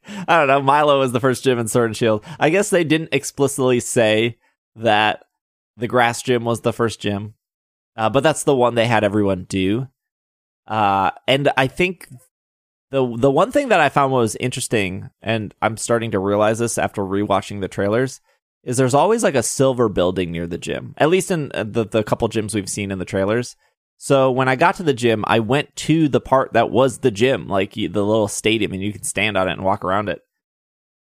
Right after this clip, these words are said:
And they were like, "Oh, in order to start the battle, you need to go into the building."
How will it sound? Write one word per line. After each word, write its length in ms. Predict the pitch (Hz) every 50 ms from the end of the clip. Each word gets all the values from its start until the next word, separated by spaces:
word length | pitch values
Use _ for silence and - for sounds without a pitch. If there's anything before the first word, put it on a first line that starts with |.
| _ -
And 260 | 120 123 123 127 - - - _ -
they 200 | 117 117 131 131
were 80 | 131
like, 160 | 127 123 - -
"Oh, 220 | 156 165 165 151 147
in 240 | 139 - - 135
order 180 | 139 139 131 131
to 60 | 131 117
start 180 | - 135 120
the 60 | -
battle, 240 | 107 117 117 117 113
you 80 | 110 110
need 140 | 110 107 101
to 60 | 107
go 160 | 107 104 101
into 140 | 101 101 -
the 120 | - 98 101
building." 600 | - 113 120 123 107 92 85 - - - 117